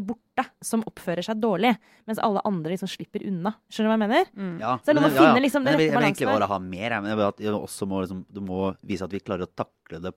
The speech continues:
Speaker 3: på en sånn, eh, takle det på et eller annet vis. Altså, vi må,
Speaker 1: Ja.
Speaker 3: du må, må skje noe mer også, i stedet for å liksom bare vise gang på gang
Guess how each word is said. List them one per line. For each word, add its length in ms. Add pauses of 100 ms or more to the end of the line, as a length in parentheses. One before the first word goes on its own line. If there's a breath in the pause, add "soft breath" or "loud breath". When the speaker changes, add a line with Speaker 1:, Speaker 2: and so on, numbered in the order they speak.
Speaker 3:
på 80
en 160
sånn, 100 (1120)
eh, 540
takle 220
det 40
på 60
et 80
eller 80
annet 100
vis. 160
Altså, 240
vi 60
må, 160
Speaker 1:
Ja. 80
Speaker 3:
du 80
må, 80 (400)
må 160
skje 220
noe 100
mer 160
også, 240
i 80
stedet 160
for 120
å 100 (220)
liksom 200
bare 260 (680 soft breath)
vise 480
gang 160
på 160
gang 200